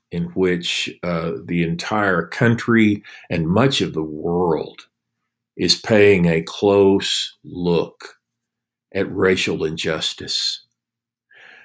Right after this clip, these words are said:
Well, in all of that, ordinary people like you and me can just get overwhelmed. What I want to do on this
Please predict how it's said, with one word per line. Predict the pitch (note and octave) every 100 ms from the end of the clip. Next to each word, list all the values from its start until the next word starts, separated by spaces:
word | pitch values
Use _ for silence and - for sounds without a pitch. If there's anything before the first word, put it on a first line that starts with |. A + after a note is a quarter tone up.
| _ _ -
Well, | C3+
in | D3+ C#3+ C#3+
all | - F3+ A3 G#3
of | F2
that, | E2+ - - - - _ _ A#2+
ordinary | D#3 F3 F3 E3+ D3+
people | - D#3+ D3 B2+ A#2+
like | A#2+ A2
you | A2 A2 G#2+
and | E2
me | E2+ F#2 D#2+ C#2+ _ _ _ -
can | G#2 G2+
just | A2 G#2+ -
get | G#2 -
overwhelmed. | F#2 F#2+ F2+ F2 E2 C#2+ - - - _ _ _ _ _ _ _ _ _ - - - - _ _ -
What | C3 C3
I | B2+
want | C3 C3+ C3+
to |
do | C3 G#2+ F2 D#2+ E2 - _ _ _ -
on | F2+ F2
this | F2+ - -